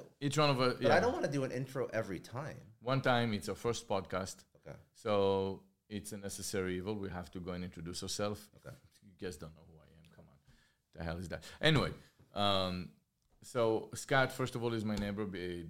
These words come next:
Speaker 1: I'm gonna go and tell you a little bit about him from a friend's perspective, and then I want you to tell us a little bit about
Speaker 2: Okay, cool.
Speaker 1: yourself. But, um,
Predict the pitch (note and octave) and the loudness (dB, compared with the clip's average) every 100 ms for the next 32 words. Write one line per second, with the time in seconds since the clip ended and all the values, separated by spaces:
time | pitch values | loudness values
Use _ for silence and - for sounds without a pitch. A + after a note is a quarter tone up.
0 | - F#2+ F#2+ F#2+ F2+ G#2 F#2+ G2+ F#2+ F#2+ | -12 -10 -8 -8 -6 -6 -6 -4 -4 -4
1 | G2+ G2 F#2 F2+ G2 F#2+ _ _ G2+ F2+ | -4 -4 -6 -8 -12 -14 _ _ -20 -20
2 | E2 G2 G2+ - - G#2 G2+ G2+ F#2 F#2+ | -14 -8 -8 -10 -10 -8 -6 -6 -4 -4
3 | F#2 F#2 F#2 E2+ E2 F2+ F2+ F#2 F2+ E2 | -4 -6 -8 -12 -10 -8 -8 -8 -8 -6
4 | D#2+ C#2+ - C2 A#2 G#2+ E2+ - F2+ E2+ | -2 -2 -2 -2 -2 -4 -8 -8 -6 -6